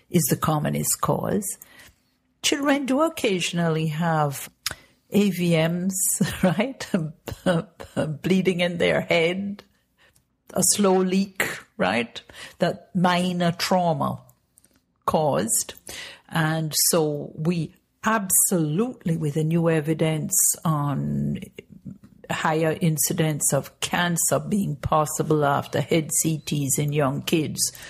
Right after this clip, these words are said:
do not wish to over-investigate these children. But it is so important to try and ascertain from the family, um, the child's temperament. Do they get frustrated? Has it happened before?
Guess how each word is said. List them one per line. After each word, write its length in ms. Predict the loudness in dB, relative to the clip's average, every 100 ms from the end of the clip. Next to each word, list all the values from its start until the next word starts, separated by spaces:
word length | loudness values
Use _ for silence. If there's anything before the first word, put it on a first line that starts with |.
| -14 -6
do 260 | 2 4 4
not 340 | 4 2 0
wish 300 | 2 2 2
to 100 | 0
over-investigate 1300 | 2 2 2 0 0 2 2 2 -2 0 0 -2 -4
these 280 | -2 -2 -2
children. 600 | 0 0 0 -2 -4 -6 -10 -16 -16 -10 0
But 220 | 0 2
it 200 | 0 2
is 200 | 0 0 -2 0 2 2 4
so 200 | 2 2
important 800 | 0 0 0 0 2 -2 -4 -6
to 140 | -10 -6
try 320 | -2 2 2
and 180 | 2 2
ascertain 720 | 2 0 -2 -2 0 0 -2
from 320 | -2 -2 -2
the 120 | -2 -2
family, 680 | 0 0 0 -2 -4 -6 -8 -16 -16 -10
um, 280 | -2 0 2
the 100 | 0
child's 460 | 0 0 2 0 -2
temperament. 920 | 0 0 2 0 0 0 -2 -6 -16 -20 _ _ -2
Do 120 | 0
they 140 | 2
get 220 | 0 -2
frustrated? 1040 | 0 -2 0 0 2 2 2 0 0 -2 -8 -12
Has 240 | -4 -2 -2
it 120 | -4
happened 400 | -4 -2 -2 0
before? 760 | 0 -2 -2 0 2 2 0